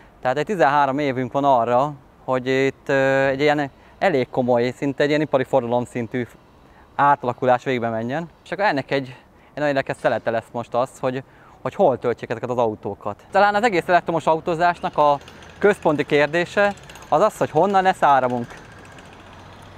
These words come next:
És amiket mi csinálunk az Alteóban, az ugye egyrészt nagyon jó, mert foglalkozunk villamosenergia termeléssel, napelemmel, szél és vízi erőmű által, és, ö, és látjuk, hogy ennek van egy görbéje,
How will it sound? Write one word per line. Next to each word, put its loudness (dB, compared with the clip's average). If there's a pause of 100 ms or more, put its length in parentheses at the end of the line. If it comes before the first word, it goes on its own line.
(120)
És -4
amiket 0
mi -4
csinálunk 0
az -2
Alteóban, 2 (440)
az -6
ugye 2 (240)
egyrészt -2
nagyon 2
jó, 4
mert 2
foglalkozunk 0 (140)
villamosenergia 0
termeléssel, 0
napelemmel, 2 (140)
szél 2 (220)
és -8
vízi 0
erőmű 0
által, 2 (640)
és, 0
ö, 4 (380)
és -20
látjuk, 2
hogy 2
ennek 2
van 0
egy 4
görbéje, 2